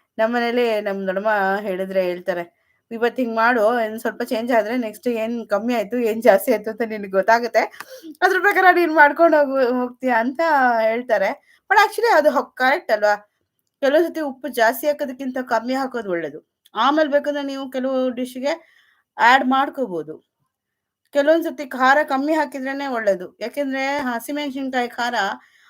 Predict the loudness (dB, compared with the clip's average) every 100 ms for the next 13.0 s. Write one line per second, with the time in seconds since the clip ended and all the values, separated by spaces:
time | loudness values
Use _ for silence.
0 | _ _ _ _ 0 2 2 4 2 0
1 | -2 0 2 2 2 0 -2 -2 -4 -6
2 | -6 -10 -14 -6 -4 -4 -4 -8 -12 -10
3 | -4 -4 -4 -2 -2 -2 -6 -6 -6 -4
4 | -4 -6 -6 -6 -6 -6 -6 -8 -8 -6
5 | -6 -2 -2 -2 -6 _ _ _ _ _
6 | 0 4 4 2 0 -4 2 2 4 2
7 | 0 -4 _ _ _ 6 8 4 2 -2
8 | 0 0 2 0 2 2 4 2 0 -4
9 | -4 -6 -10 _ _ -2 2 2 0 -2
10 | 2 2 2 0 -8 -4 0 2 0 4
11 | 6 8 6 4 4 4 0 0 -2 0
12 | 0 2 2 0 -4 -6 -6 -6 -8